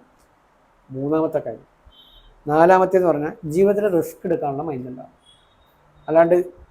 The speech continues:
ഞാൻ ഫ്ലൈറ്റിൽ കയറി യാത്ര ചെയ്യാൻ എനിക്ക് ഫിയറാണ്, കാരണം ഫ്ലൈറ്റ് തകർന്നു പോയാൽ എൻ്റെ ജീവിതം പോകില്ലെന്ന് നമുക്ക് ഫിയർ വന്നാൽ നമ്മൾ ആ റിസ്ക് എടുക്കില്ല. ട്രെയിനിൽ യാത്ര ചെയ്യുമ്പോൾ ട്രെയിനിൻ്റെ പാളം തെറ്റി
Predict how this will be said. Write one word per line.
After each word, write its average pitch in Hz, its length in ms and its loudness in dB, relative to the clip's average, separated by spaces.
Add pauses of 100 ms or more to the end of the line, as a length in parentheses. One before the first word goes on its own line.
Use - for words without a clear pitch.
(200)
ഞാൻ 156 160 4 (720)
ഫ്ലൈറ്റിൽ 160 480 2
കയറി 175 320 4
യാത്ര 151 240 0
ചെയ്യാൻ 151 240 0
എനിക്ക് 135 260 -10
ഫിയറാണ്, 135 340 -4 (140)
കാരണം 147 280 -8
ഫ്ലൈറ്റ് 147 440 -2
തകർന്നു 160 380 -2
പോയാൽ 147 200 -4 (280)
എൻ്റെ 135 240 -2
ജീവിതം 143 320 -6
പോകില്ലെന്ന് 127 480 -6 (320)
നമുക്ക് 135 260 -12
ഫിയർ 139 200 -4 (100)
വന്നാൽ 139 200 -10 (340)
നമ്മൾ 139 240 -6
ആ 139 120 0
റിസ്ക് 139 220 -10
എടുക്കില്ല. 123 320 -8 (680)
ട്രെയിനിൽ 180 320 4 (100)
യാത്ര 180 200 2
ചെയ്യുമ്പോൾ 180 320 -2
ട്രെയിനിൻ്റെ 175 380 2
പാളം 165 300 2
തെറ്റി 175 160 -4